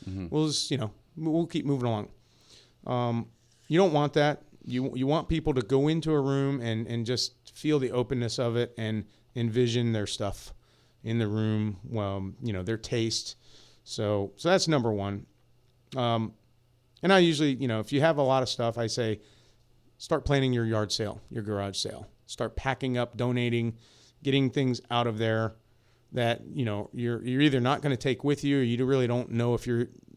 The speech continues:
Speaker 2: gonna need it in the future. Um, good time to start planning that. Um, what do you say to that, Jesse?
Speaker 1: Oh, absolutely. I have a declutter person, actually, who,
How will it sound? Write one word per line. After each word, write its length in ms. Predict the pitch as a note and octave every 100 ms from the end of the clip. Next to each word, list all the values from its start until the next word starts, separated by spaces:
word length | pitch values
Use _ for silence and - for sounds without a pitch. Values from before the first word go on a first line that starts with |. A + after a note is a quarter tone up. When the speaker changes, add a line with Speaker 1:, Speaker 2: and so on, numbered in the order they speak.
| G1+
Speaker 2:
gonna 200 | B2 B2+ A2+
need 200 | A#2+ A#2
it 80 | A2
in 60 |
the 80 | G#2+
future. 460 | - B2 - B2 - - - - -
Um, 340 | A#2+ A2+ A2 A2
good 220 | A2 D3
time 220 | C3+ B2+
to 40 | A#2
start 240 | - A2
planning 340 | - A2+ G2+ F#2+
that. 160 | F2+ - _ _ _ _ _ _ _ _ _ _ _ _ - - _ _ _ -
Um, 480 | G#2 G#2 G#2 G2+ G2 _ _ _ _ _ _ _ _ _ _ _ _ _ _ _ _ _
what 100 | D#3
do 40 |
you 60 | C#3+
say 200 | C#3+ A#2
to 60 | G#2+
that, 180 | G2 -
Jesse? 340 | G#2+ - G#2+ - - - - -
Speaker 1:
Oh, 220 | - B2+ A2+
absolutely. 500 | A2 - G2+ F#2 F2
I 80 |
have 120 | A#2 A2
a 100 | F#2
declutter 520 | G#2 F2+ A2 G2+ F2
person, 380 | A2 A2+ - F2
actually, 420 | E2 - F2+ E2
who, 440 | E2 E2+ D#2+ D#2